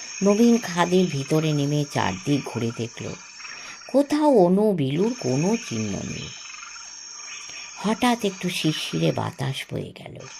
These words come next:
পাতায় পাতায় শব্দ উঠল ফিস ফিস, আর নবীনের গায়ে হঠাৎ কেন যেন কাঁটা দিয়ে উঠল।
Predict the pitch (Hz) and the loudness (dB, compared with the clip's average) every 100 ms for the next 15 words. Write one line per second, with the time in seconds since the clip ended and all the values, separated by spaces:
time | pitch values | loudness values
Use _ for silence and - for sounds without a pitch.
0 | - - - - - 123 120 120 127 120 | -14 -12 -12 -12 -8 -4 -4 -4 -4 -4
1 | 117 - 123 117 - 101 - 113 101 - | -6 -2 -2 -2 -4 -6 -6 -8 -8 -8
2 | 92 92 - 113 - - - - - - | -8 -6 -8 -8 -8 -8 -10 -10 -12 -12
3 | - - - - - - - - - - | -14 -16 -16 -18 -16 -16 -14 -14 -14 -10
4 | - 110 113 110 135 185 247 233 185 110 | -8 -6 -6 -4 -4 -2 -2 -2 -4 -6
5 | 135 180 120 139 - - - 156 202 190 | -2 -2 -2 -4 -10 -10 -8 -4 -4 -6
6 | - 131 107 131 165 202 208 196 - 104 | -6 -4 -2 -4 -4 -4 -6 -8 -8 -8
7 | - 170 185 113 85 - - 98 | -4 -6 -4 -6 -6 -8 -10 -10